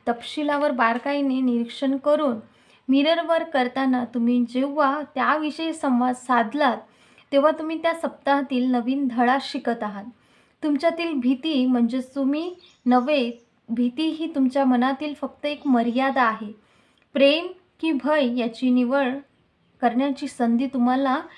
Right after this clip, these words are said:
नेहमीच मिळत असते. त्यामधून आपल्याला निवडायचं आहे फक्त आणि फक्त प्रेम. बघा,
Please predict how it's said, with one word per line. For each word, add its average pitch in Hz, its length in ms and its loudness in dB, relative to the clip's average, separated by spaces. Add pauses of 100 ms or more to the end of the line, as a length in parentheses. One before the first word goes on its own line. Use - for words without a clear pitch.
(260)
नेहमीच 294 580 0
मिळत 226 280 -2
असते. 240 320 -4
त्यामधून 233 520 -2
आपल्याला 226 480 -2
निवडायचं 247 580 -2
आहे 220 200 -6
फक्त - 400 -12
आणि 220 280 -2
फक्त - 340 -8 (840)
प्रेम. 240 340 0 (1200)
बघा, 330 420 4